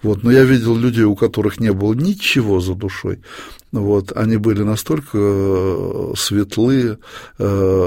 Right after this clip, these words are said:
м, замечательны. Э, это не значит, что они были бездельны. Они в, в труде, в своём. И жизнь у них была, в общем-то,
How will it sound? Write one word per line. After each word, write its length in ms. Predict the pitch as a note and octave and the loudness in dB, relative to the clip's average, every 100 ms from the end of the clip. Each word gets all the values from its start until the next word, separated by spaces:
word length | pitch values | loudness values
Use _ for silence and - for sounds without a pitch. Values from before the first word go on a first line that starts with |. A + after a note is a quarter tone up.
| F2+ F#2 E2 E2+ F2+ F2 F2+ | 0 -2 -2 -4 -4 -4 -6
м, 760 | G#2 G#2 A2+ - A#2+ F#2+ G#2 A2 | -8 -8 -8 -8 -10 -10 -10 -8
замечательны. 960 | G#2 G#2+ G#2+ - B2 A#2 - F#2+ F#2 F2+ - - - - | -2 0 0 2 4 4 0 -2 -2 -4 -12 -20 -14 -6
Э, 300 | G2+ G2 A2+ | -4 -2 -2
это 120 | D3 | 0
не 60 | |
значит, 180 | G3 G3+ | 2 4
что 100 | F3 | 4
они 120 | E3 | 2
были 200 | D#3 D#3 | 2 0
бездельны. 460 | C#3 D#3+ D3+ D3+ G#2+ | 0 -2 2 2 4
Они 120 | B2 | 4
в, 600 | A#2+ A#2 G2 G#2 G#2 F#2 | 2 0 -2 -6 -10 -10
в 220 | G2+ B2+ - | -12 -16 -8
труде, 400 | B2+ C3 C#3 D#3+ | -2 0 2 2
в 60 | C#3 | 2
своём. 380 | - A2+ A2+ C3+ | 2 2 4 2
И 40 | |
жизнь 260 | D3 D3+ C#3+ | 2 2 2
у 40 | |
них 200 | C3 - - - - | -2 -4 -14 -14 -10
была, 260 | - C#3+ D3+ | 2 6 6
в 100 | C3+ | 6
общем-то, 420 | D#3+ - A#2 A#2+ | 2 0 0 0